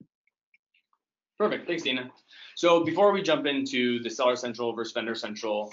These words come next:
and the benefits of the hybrid model, uh, we first just wanted to highlight a couple of specific challenges that we regularly see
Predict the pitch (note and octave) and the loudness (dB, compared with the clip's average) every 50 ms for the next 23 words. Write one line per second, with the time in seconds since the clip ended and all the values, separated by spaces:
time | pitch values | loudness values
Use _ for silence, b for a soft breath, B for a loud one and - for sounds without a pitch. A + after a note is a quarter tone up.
0 | - - A#2+ A#2 A2 A2 A2 A2 G#2+ G#2+ G#2+ A#2 A#2 A2+ - A#2 G#2 A2+ A2+ G#2+ | -6 -2 0 0 0 0 -2 -4 -4 -4 -4 -4 -4 -4 -6 -6 -6 -6 -6 -6
1 | G#2 - G#2+ G#2+ G#2+ A2 A2 G#2 G2+ G2+ G#2 G2 F#2+ G2 - b b b b b | -6 -4 -4 -4 -4 -4 -2 -2 -2 -2 -4 -4 -6 -8 -12 b b b b b
2 | _ - A2 G#2+ G#2+ A2 A2+ B2 B2 C3+ D#3+ E3 - - - - C#3+ C3+ A#2+ - | _ -4 0 2 2 2 2 0 2 4 6 6 6 4 0 0 0 0 0 0
3 | - A2+ A2+ A2+ A2+ A2 A2 G#2+ G#2+ - - _ - A2+ - B2 B2 A#2+ C3 B2 | 2 2 4 4 4 4 4 4 2 -2 -8 _ -10 -4 -2 0 0 2 2 2
4 | A#2 A2+ A2 - B2 - - B2+ A#2+ A2+ G#2 - - A#2 G#2+ A2 A2 G#2+ A2 G#2+ | 2 2 0 -4 -4 -2 0 0 0 0 0 0 0 0 2 2 2 0 0 0
5 | G#2+ G#2+ G#2+ A2 A2 A2 G#2+ G#2+ G#2+ G#2+ G#2+ G#2+ G#2+ G#2+ G#2+ G2+ G2+ G2+ - - | 0 0 0 0 0 0 0 0 0 -2 -2 -2 -2 -4 -4 -6 -8 -10 -8 -4
6 | G2+ G#2 G#2 G#2 G2+ | -2 -2 0 0 -2